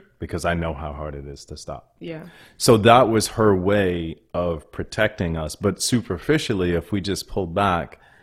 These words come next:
Speaker 1: and looked at it for what it was on the surface, you'd be like, "Oh, she's a hypocrite. Let's, why should I listen to you?"
Speaker 2: Exactly.
Speaker 1: So it, it led me to understand that sometimes that snap judgment,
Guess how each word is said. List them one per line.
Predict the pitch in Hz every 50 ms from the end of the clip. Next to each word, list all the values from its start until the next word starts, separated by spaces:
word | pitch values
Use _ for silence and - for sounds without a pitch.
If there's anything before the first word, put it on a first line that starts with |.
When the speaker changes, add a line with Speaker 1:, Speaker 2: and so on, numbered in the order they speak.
| _ _
Speaker 1:
and | - 90 90 92
looked | 101 104 - -
at | 101 87 87
it | 82
for | - - 87
what | 85 90 90
it | 90 78
was | 85 90 90 82
on | 90 85 82
the | 80
surface, | 78 - - 135 156 151 - 85 82 - -
you'd | 104 92
be | 95 98
like, | 90 82 - -
"Oh, | - 62 87 73 71
she's | - - 117 107 98
a | 90
hypocrite. | 98 123 127 - - - 80 78 - -
Let's, | 82 90 92 - - -
why | 80 82 90
should | - - 95
I | 95 95
listen | 98 104 101 - 104 104
to | 110
you?" | 120 139 139 - -
Speaker 2:
Exactly. | - 180 180 170 165 165 156 - 165 151 156 180 - - - _ _ -
Speaker 1:
So | - - - 139 131 135 135 - - - - _ _ _ _ _ _ _ _ _
it, | - 120 113 - - - - _ _ _ _ _ _ _ _
it | - 117 110 -
led | 104 110 107 113 123 131 127
me | 131 123 117 113 110
to | - - - 113 107 104 101 98 98 90 - -
understand | 107 107 107 104 95 95 92 90 - - - 101 101 98 95 92 90 87 87 87 85 - _ -
that | 87 87 85 - -
sometimes | - - 101 101 101 101 98 - 101 92 87 85 82 82 82 - -
that | - 87 78 - -
snap | - - - 101 90 87 82 - -
judgment, | - 95 87 85 85 80 78 85 85 85 90 -